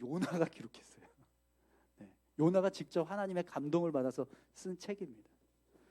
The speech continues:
그럼 여러분, 만약에 요나가 이런 하나님의 마음을 이해하지 못하고 선민 이스라엘 백성들만 하나님께서 구원하시고 하나님은 우리에게만 하나님이 되신다, 이런 생각을 계속해서 고집했다면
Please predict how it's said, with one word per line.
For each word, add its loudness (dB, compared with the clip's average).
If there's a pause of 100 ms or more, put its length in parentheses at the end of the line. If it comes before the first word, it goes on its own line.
(340)
그럼 10
여러분, 12
만약에 -2 (240)
요나가 6
이런 4
하나님의 -2
마음을 2
이해하지 8
못하고 6 (220)
선민 2
이스라엘 2
백성들만 4
하나님께서 -2
구원하시고 4 (280)
하나님은 4 (300)
우리에게만 4
하나님이 2
되신다, 2
이런 6
생각을 0 (300)
계속해서 0
고집했다면 -2